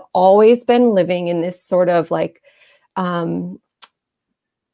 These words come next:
I don't know, this, this kind of, like, in-between world between opera and musical theater. I initially went, auditioned for, um, a scholarship to go and, and be in the musical theater department.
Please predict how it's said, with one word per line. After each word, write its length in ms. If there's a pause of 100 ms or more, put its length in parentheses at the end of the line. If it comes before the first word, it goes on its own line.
(680)
I 100
don't 80
know, 120
this, 260
this 260
kind 160
of, 60
like, 180
in-between 800
world 440 (120)
between 500 (140)
opera 500
and 140
musical 320
theater. 600
I 320
initially 360
went, 480
auditioned 420
for, 460 (600)
um, 300
a 60
scholarship 560 (260)
to 100
go 280
and, 240
and 260
be 280
in 460
the 100
musical 300
theater 260
department. 800